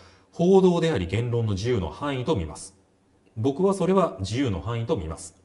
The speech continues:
だから、杉田水脈議員の意見と僕はちょっと違うけれども、こういう意見があることは別に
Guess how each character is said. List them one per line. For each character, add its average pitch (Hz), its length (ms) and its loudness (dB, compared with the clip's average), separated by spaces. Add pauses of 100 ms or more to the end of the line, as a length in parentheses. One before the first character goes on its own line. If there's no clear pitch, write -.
(440)
だ 170 100 2
か 170 100 2
ら、 - 120 0 (320)
杉 226 320 0
田 151 140 2
水 143 120 0
脈 135 120 2
議 135 100 -2
員 110 80 -2
の 92 100 0
意 120 60 -2
見 110 140 0
と 82 80 -4
僕 90 140 0
は 98 80 0
ち - 100 -6
ょ - 20 2
っ - 60 0
と - 100 -2
違 208 140 -4 (140)
う 196 40 6
け 190 140 2
れ 160 80 -2
ど - 100 -2
も、 - 280 -4 (180)
こ 185 200 6
う 190 60 8
い 180 100 6
う 165 60 -2
意 202 140 0
見 120 200 4
が 82 120 0
あ 87 40 0
る - 60 -2
こ 92 100 -4
と - 80 -4
は - 60 -4
別 95 300 -4
に - 200 -12